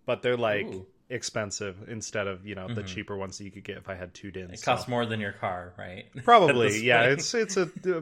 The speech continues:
Speaker 1: probably half of my car at that point. So, uh,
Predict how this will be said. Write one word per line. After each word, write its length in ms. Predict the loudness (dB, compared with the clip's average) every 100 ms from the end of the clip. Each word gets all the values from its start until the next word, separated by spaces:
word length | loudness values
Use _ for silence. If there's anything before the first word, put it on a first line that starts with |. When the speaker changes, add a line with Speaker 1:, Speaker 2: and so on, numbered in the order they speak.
| -2
Speaker 1:
probably 400 | 4 6 6 4
half 240 | 4 2 2
of 60 |
my 140 | -4 -4
car 200 | -2 -2
at 80 | -2
that 180 | -6 -6
point. 300 | -12 -10 -6
So, 280 | -2 -2 -4 _ -20 -20 -20 _ -2
uh, 340 | 2 4 2